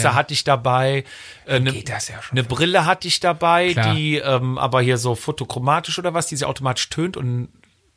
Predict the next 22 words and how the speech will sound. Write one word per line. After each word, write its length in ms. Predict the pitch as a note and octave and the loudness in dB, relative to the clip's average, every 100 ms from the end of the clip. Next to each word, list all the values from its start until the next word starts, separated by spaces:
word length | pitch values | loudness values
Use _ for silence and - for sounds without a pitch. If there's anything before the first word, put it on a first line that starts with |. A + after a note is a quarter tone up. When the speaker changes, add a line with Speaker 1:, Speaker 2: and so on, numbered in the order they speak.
| - | -14
Speaker 1:
Jetzt 140 | A2 | -2
mal 100 | C3 | 4
ganz 180 | C3+ D3 | 4 4
im 60 | C#3 | 2
Ernst, 140 | A#2+ | 4
die 80 | B2+ | 4
hatten 160 | D3 | 4
wir 260 | C3 B2 - - | 4 4 2 -4
vor 200 | - A#2 | -4 -2
ein 40 | |
paar 160 | - C3+ | 2 4
Jahren 240 | B2 B2+ | 4 4
mal 120 | C3 C3 | 4 2
vom, 220 | B2 A#2 | 0 0
vom, 180 | A2+ A2 | 0 0
vom, 340 | A2 G#2+ A2 - | 0 0 -2 -2
vom 200 | A#2+ A2+ | 0 0
Team. 340 | - C#3+ G#3 - - - - _ _ - | 2 0 0 -8 -20 -20 -20 _ _ 2
Ähm, 300 | B2+ B2 - _ _ _ _ _ _ - | 4 2 -4 _ _ _ _ _ _ -10
hat 160 | A2 A#2 | -6 -2
das 140 | - | -2
geklappt? 480 | G#2+ - C#3+ - | -2 -4 -6 -6